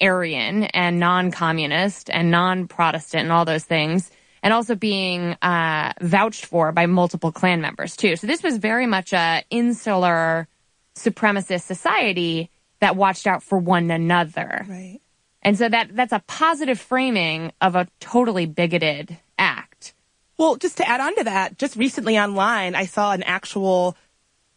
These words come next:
Speaker 2: flyer for a white supremacist organization that used that exact same framing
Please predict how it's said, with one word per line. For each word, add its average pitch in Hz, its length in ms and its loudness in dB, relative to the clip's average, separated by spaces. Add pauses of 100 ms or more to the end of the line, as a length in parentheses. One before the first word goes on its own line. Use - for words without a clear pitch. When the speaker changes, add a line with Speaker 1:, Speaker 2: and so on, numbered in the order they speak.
Speaker 2:
flyer 202 500 2
for 190 220 -2
a 190 80 0
white 185 280 0
supremacist 180 420 -2
organization 185 640 0
that 175 100 0
used 185 300 -4
that 196 180 2
exact 180 520 -2
same 185 280 -2
framing 175 580 -4